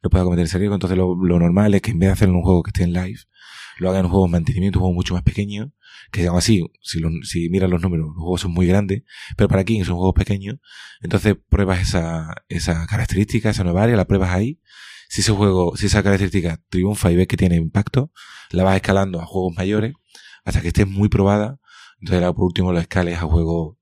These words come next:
eh, ya con un impacto y que el riesgo se mi-, lo minimizas.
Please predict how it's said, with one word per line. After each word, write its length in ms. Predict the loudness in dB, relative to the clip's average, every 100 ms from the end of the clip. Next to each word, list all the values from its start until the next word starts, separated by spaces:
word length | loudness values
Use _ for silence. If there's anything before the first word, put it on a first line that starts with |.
| -10
eh, 380 | -6 -4 -4 -4
ya 160 | -4 -2
con 160 | -2 -2
un 60 | -2
impacto 320 | -4 0 0
y 60 | 0
que 80 |
el 100 | -2
riesgo 340 | 2 2 4 2
se 140 | 0
mi-, 160 | 0 0
lo 100 | 0
minimizas. 600 | 0 -2 -2 -6 -14